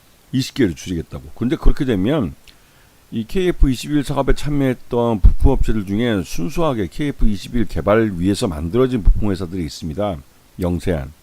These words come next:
다른 사업을 갖고 있지 않고 이 케이에프 이십일 사업 때문에 만들어진 그 회사들 같은 경우는 망하는 거죠. 왜냐면 그 기존에 사십 대를 목표로 해서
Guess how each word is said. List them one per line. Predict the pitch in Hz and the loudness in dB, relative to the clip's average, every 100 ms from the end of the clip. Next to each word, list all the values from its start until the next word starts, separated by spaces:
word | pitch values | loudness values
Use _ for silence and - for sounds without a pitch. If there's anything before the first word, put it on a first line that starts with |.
| _ _ _ - - - | _ _ _ -20 -20 -16
다른 | - 101 135 139 | -8 0 0 0
사업을 | 139 131 131 | 0 0 -2
갖고 | 107 - 104 | -4 -6 -8
있지 | 85 95 | -6 -6
않고 | 85 - 120 98 - - _ _ _ | -6 -6 -4 -4 -8 -18 _ _ _
이 | 120 117 | -6 -4
케이에프 | - 165 160 139 | -2 -2 -2 -2
이십일 | 120 98 - 127 120 107 | -4 -4 -2 0 0 -4
사업 | - 147 - - | -6 -6 -8 -12
때문에 | - 175 175 143 85 71 _ | -6 -4 0 0 -2 -6 _
만들어진 | - 90 101 127 131 117 92 80 _ _ _ - | -10 -6 -2 0 0 0 -4 -6 _ _ _ -10
그 | 90 90 87 | -6 -4 -4
회사들 | 120 113 | -4 -4
같은 | 107 - - | -4 -4 -6
경우는 | 82 80 113 104 - _ _ _ - | -6 -6 -6 -10 -16 _ _ _ -10
망하는 | 85 78 107 120 | -8 -4 -2 -2
거죠. | 85 69 104 90 - - _ _ | -4 -8 -12 -12 -16 -20 _ _
왜냐면 | 95 117 123 110 - _ _ _ - | -2 0 0 -2 -8 _ _ _ -16
그 | - 90 87 85 73 | -6 -4 -2 -4 -6
기존에 | 117 117 135 113 107 104 85 76 | -4 -2 0 0 -2 -4 -6 -8
사십 | 98 113 - | -8 -10 -8
대를 | - 135 123 101 85 71 | -4 0 2 0 -2 -6
목표로 | - 90 - 117 101 | -10 -6 2 4 4
해서 | 85 92 82 78 | -2 -4 -6 -8